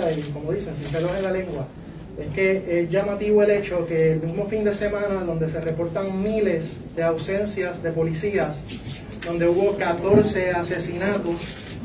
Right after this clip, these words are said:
donde el pueblo, y me perdona, secretario, no se siente seguro,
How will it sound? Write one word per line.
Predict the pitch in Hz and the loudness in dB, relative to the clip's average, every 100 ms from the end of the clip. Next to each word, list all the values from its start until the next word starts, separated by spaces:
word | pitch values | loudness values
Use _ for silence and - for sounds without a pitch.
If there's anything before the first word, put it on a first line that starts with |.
| 113 - - | -8 -10 -6
donde | 170 175 175 175 175 180 | -2 -2 -2 0 2 2
el | 175 | -2
pueblo, | 170 196 208 202 190 - - | 2 4 6 4 4 0 -8
y | 170 | -4
me | 165 165 | -2 -2
perdona, | 160 160 185 190 | -2 0 0 0
secretario, | - 170 160 180 175 170 | -2 -2 -2 -2 -2 -2
no | 165 165 196 202 | -4 -2 0 0
se | 196 165 | 0 -2
siente | 208 220 220 208 190 | 2 2 2 0 -2
seguro, | - - 208 185 | 0 4 6 6